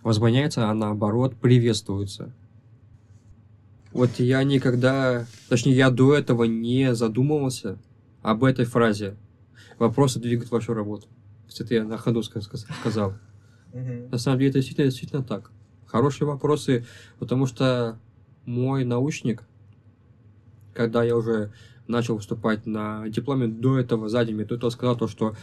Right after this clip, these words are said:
Speaker 1: записывай вопросы. И на предзащите было так же.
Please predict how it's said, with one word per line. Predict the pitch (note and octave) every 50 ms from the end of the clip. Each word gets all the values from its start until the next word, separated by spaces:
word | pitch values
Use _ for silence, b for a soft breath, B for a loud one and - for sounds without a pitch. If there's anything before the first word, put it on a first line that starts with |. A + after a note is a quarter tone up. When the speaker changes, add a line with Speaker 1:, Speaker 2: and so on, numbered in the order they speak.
| B B B B B B B - -
Speaker 1:
записывай | A2 A2 A#2+ B2 A#2+ A#2+ - C#3 D#3 C#3 - - C#3 A#2+ B2 A#2+
вопросы. | A2+ A#2 A2+ A2+ A#2+ A2 G#2+ G2+ G#2 - -
И | - - - B2 B2+
на | A#2+ A#2+ B2 A#2+
предзащите | A#2+ - B2+ B2+ A#2 A#2 - D#3 - B2
было | A2 A2+ A2+ A2 G#2+
так | - G#2+ G2 G#2+
же. | G2+ G#2 F#2+